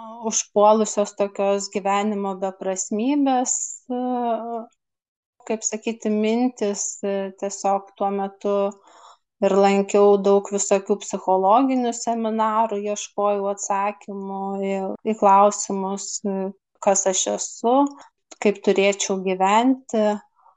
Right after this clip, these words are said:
ir panašiai, bet, e, psichologiniai seminarai būdavo tokie, kol juose dalyvauju, tai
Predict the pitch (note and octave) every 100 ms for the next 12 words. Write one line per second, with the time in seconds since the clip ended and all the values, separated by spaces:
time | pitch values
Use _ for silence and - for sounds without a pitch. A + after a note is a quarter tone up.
0 | _ _ _ - A3 G3+ G#3 G3 F#3+ -
1 | - B3 D4 B3+ A3+ - A#3+ A3 G#3 -
2 | - - _ _ _ - A3+ - A3 G#3
3 | G3+ G#3+ B3 B3+ A#3 A3 A3 G#3 G3+ G3
4 | G#3 B3+ C4+ A#3 A#3+ A#3 A3+ A3+ A3 A3
5 | - A3+ A3 G#3+ A3 G#3+ G3+ G3+ A3 A3
6 | G3+ F#3+ F#3 F#3+ G#3+ C4 C4+ C4+ C4 C4
7 | _ _ _ _ -